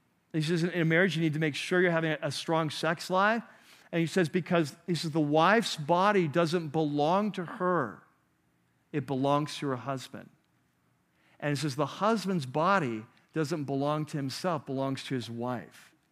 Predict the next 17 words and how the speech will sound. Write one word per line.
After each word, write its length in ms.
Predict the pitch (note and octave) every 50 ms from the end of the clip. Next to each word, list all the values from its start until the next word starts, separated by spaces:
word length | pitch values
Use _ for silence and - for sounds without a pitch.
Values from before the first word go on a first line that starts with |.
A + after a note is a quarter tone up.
| _ _ _ _ _ _ _ _ _ -
In 60 | D3
a 80 | D3+ D3+
similar 440 | C#3+ - - F#3 G#3 G#3+ G#3 G3 E3+
way, 240 | D#3+ E3+ F3+ G3 F#3+
he 60 | E3
says, 260 | C3 D#3 D3+ C3 - -
"In 120 | - E3 D#3+
the 80 | D3+
body 380 | C3+ B2 D#3 D#3+ E3+ E3+ E3 D3+
of 120 | C#3+ C3+
Christ, 680 | - - - F3+ G#3 A3+ G#3 D#3+ C#3 C3+ - - - - - _ _ _ _ _ _ _ _ _ _ _ _ _ _ _ _
our 200 | D#3+ E3 D#3+ D#3+
gifts 520 | D3+ B2+ A#2 C3 E3+ G#3 G#3 F3+ - - -
belong 600 | - - E3+ D#3 C#3 C#3+ D3 D#3+ F3+ F#3 F#3+ F#3+ E3+
to 140 | - -
one 220 | D3+ C#3+ D3 C#3+ C#3
another." 480 | C#3+ C#3 C#3+ D3 E3 D#3 C#3 A2+ -